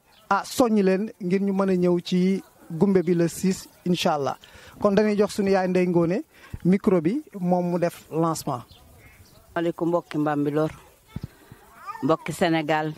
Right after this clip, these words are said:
Speaker 2: ñu ngi leen di nuyu yéen ñëpp, ku si nekk turam ak santam. Di leen xamal na leen Gumbe gi nga xam ne moom la xale yi formé,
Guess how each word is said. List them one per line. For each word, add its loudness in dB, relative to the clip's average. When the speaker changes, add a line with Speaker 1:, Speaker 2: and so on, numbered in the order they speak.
Speaker 2:
ñu 2
ngi 2
leen 2
di -2
nuyu 4
yéen 0
ñëpp, 0
ku -2
si 0
nekk 0
turam 0
ak -4
santam. -6
Di 0
leen 2
xamal 0
na 2
leen 2
Gumbe 2
gi -2
nga 0
xam -2
ne 4
moom 2
la 0
xale -2
yi 0
formé, 0